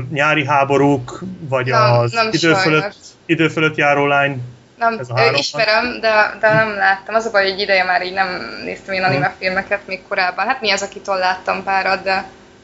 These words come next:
Speaker 1: De ha Miyazakit szeretted, tehát mondjuk a Chihiro, ha tetszett,
Speaker 2: Igen.
Speaker 1: vagy a Totoro, ha tetszett, vagy a, a Ponyó, akkor ez, ez szerintem bejön, mert ez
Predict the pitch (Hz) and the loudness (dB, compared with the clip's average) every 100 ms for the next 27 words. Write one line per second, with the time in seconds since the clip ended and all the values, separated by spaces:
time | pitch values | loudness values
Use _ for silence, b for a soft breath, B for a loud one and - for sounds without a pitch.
0 | - 156 160 175 220 202 185 175 180 175 | -8 -2 2 4 4 2 0 0 2 2
1 | 175 170 160 160 151 139 180 156 156 151 | 2 0 2 0 -2 0 0 2 2 4
2 | 147 131 135 127 - 139 131 127 120 117 | 2 2 0 0 -2 0 2 2 2 2
3 | 120 120 151 156 139 135 127 123 127 123 | -2 0 0 2 4 4 4 4 2 2
4 | - 127 123 123 117 117 113 113 117 127 | 2 2 2 2 4 4 4 2 0 -2
5 | 113 165 151 147 143 135 123 147 135 131 | -2 2 4 4 4 4 2 0 2 2
6 | 143 143 - 143 139 135 135 131 123 120 | 2 0 0 -2 0 0 2 2 4 4
7 | 123 131 | 4 4